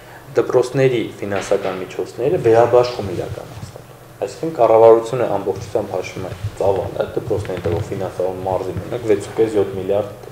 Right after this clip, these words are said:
դրամ, ամբողջությամբ դա տալիս է մարզին, մենք պետքա դրանով բաժանենք մնացած դպրոցների մեջ։ Եվ դրա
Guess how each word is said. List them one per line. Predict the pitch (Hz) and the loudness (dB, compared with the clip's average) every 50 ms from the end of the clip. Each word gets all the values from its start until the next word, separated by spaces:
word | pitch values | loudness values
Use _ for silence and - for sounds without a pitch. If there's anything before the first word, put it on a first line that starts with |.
| - - | -6 -4
դրամ, | 95 208 - - - - - - - - - - - 156 | -4 -2 -4 -4 -8 -12 -16 -16 -16 -16 -8 -2 0 4
ամբողջությամբ | 156 160 151 156 - 202 202 208 - | 6 6 6 6 6 2 4 4 4
դա | 117 - 113 | 4 6 6
տալիս | 123 120 110 - - | 6 6 4 2 -2
է | 107 98 101 | -2 -4 -2
մարզին, | 101 98 98 98 101 101 104 101 127 - - - - - - - - - 170 | -2 -2 -2 -2 -4 -4 -6 -6 -8 -8 -8 -10 -14 -18 -20 -14 -6 2 4
մենք | 185 202 196 - - - 127 | 4 4 4 2 2 4 4
պետքա | 123 123 - - 196 208 - 131 | 4 6 6 8 8 8 8 8
դրանով | 123 120 123 123 123 131 151 190 - - - - | 6 8 8 8 6 6 4 2 2 2 2 4
բաժանենք | 117 113 107 123 127 135 147 175 180 - - 127 | 4 4 4 4 2 2 2 0 0 -2 -4 -4
մնացած | 117 117 120 117 - 156 156 151 147 | -2 0 0 2 4 2 4 4 2
դպրոցների | 107 - - 104 101 - - 120 120 139 147 139 113 | -2 0 0 -2 -2 -2 -4 -6 -4 -4 -4 -4 -4
մեջ։ | 92 87 - - - - - - - - - - - - | -6 -6 -8 -12 -16 -18 -18 -20 -20 -18 -18 -18 2 8
Եվ | 131 151 156 151 - 139 | 10 10 10 10 8 10
դրա | 147 165 | 10 10